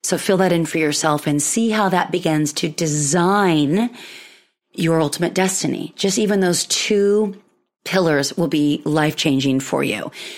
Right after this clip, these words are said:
All right, moving on to, this is really critical. So Tony talks about how we have set our life up with a lot of rules around winning or succeeding.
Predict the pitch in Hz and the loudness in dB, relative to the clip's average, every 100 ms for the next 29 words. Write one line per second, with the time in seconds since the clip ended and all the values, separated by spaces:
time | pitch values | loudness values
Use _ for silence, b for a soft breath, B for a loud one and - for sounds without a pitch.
0 | B - 214 214 175 - 180 226 269 285 | B 0 2 4 2 2 0 2 2 2
1 | - 190 202 240 247 - 147 143 143 - | 2 2 2 2 0 -2 0 0 -2 -4
2 | B B B 175 180 220 165 175 170 165 | B B B -4 0 -2 0 2 2 2
3 | 165 151 - 147 147 - 147 - - - | 0 -2 -2 0 0 -2 -2 -2 -2 2
4 | 175 175 170 B B B - 240 285 277 | 2 2 0 B B B 0 2 2 2
5 | 226 - 185 180 175 - - 175 170 165 | 0 0 2 4 2 0 0 2 4 2
6 | 156 156 B B 190 180 208 196 - - | 0 -2 B B -2 2 2 0 -2 -2
7 | - 233 - 233 220 185 165 170 165 147 | 0 0 2 2 4 4 2 2 0 0
8 | - 175 160 - 165 165 165 202 220 - | 0 -2 0 0 0 2 2 2 0 -2
9 | 185 139 156 175 185 170 147 190 - 170 | -4 -2 0 2 2 2 0 -4 -4 -2
10 | 160 160 160 156 147 160 175 202 214 - | 0 2 2 2 2 2 2 2 0 0
11 | 170 160 - - - - 180 165 151 135 | -2 -2 -4 -8 -8 -6 -2 0 0 -2